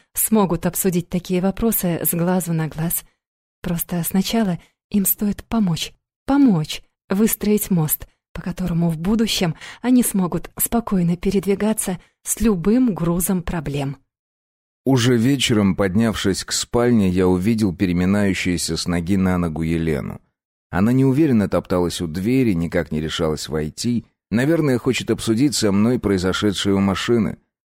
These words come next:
Speaker 2: С Марком вышло не очень хорошо, с этим я не мог спорить, но как объяснить мальчику свою позицию, не имел ни малейшего представления. Не смог себе отказать в легком подтрунивании над смутившейся от моего вопроса девушкой.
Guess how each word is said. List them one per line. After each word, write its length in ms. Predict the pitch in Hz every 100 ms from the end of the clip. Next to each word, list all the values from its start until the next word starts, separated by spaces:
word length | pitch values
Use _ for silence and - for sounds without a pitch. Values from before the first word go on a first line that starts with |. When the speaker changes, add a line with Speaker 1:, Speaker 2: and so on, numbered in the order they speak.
| _
Speaker 2:
С 120 | -
Марком 400 | 135 147 117 104
вышло 280 | 104 98 92
не 120 | 98
очень 300 | 110 95 80
хорошо, 380 | 80 76 - 67
с 140 | -
этим 340 | 107 117 131 123
я 200 | 98 98
не 160 | 101
мог 340 | 98 92 92 82
спорить, 680 | - - 101 82 57 - -
но 200 | 90 95
как 200 | 113 104
объяснить 480 | 90 92 - 90 87
мальчику 520 | 98 104 95 - 85
свою 280 | 80 78 80
позицию, 720 | 78 78 95 98 123 123 - _ -
не 240 | 107 117
имел 240 | 123 143 131
ни 240 | 127 160
малейшего 600 | 170 139 107 92 - 87
представления. 840 | 85 78 - 73 73 67 - 71 - _ _ _ -
Не 160 | 113
смог 340 | 139 143 175 175
себе 300 | - 107 135
отказать 680 | 135 113 101 110 143 139
в 140 | 98 90
легком 480 | 131 165 - 147 139
подтрунивании 1200 | 117 - - 123 120 107 101 101 101 98 92 82
над 220 | 87 95 90
смутившейся 920 | 95 95 - 98 107 - 113 - 110
от 100 | 78
моего 360 | 87 85 85
вопроса 500 | 90 85 80 85 -
девушкой. 680 | 80 80 78 58 - - -